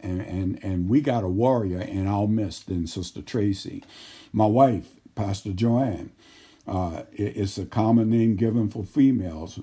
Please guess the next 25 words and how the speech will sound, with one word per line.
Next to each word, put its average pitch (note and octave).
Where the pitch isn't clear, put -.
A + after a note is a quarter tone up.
and F2+
it F#2+
is F2
a E2
variation G#2+
of F2+
the F#2
name G#2+
Joanna. A2
And F2+
Joanna A#2
is G2+
the F#2+
feminine A2+
name, G2
uh, F2+
a G2
form G#2+
of F2+
the G2
name G2+
John, A2
but G#2+
it G2
means C3